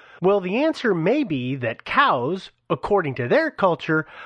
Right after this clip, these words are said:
are the most highly prized pet that any green-skinned, big-eyed sentient can receive. And this is why whenever a pair seal their bond to one another,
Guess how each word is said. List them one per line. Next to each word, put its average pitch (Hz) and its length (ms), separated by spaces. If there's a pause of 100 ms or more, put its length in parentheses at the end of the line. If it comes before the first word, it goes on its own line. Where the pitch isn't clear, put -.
(220)
are 277 100
the 285 80
most 285 180
highly 302 460
prized 202 540
pet 151 360
that 120 200 (100)
any 285 240
green-skinned, 180 1000
big-eyed 240 480
sentient 147 600
can 135 260
receive. 131 600 (140)
And 156 140
this 269 140
is 202 120
why 139 300
whenever 147 420
a 180 60
pair 196 380
seal 226 400
their 262 180
bond 285 400
to 214 80
one 185 200
another, 165 440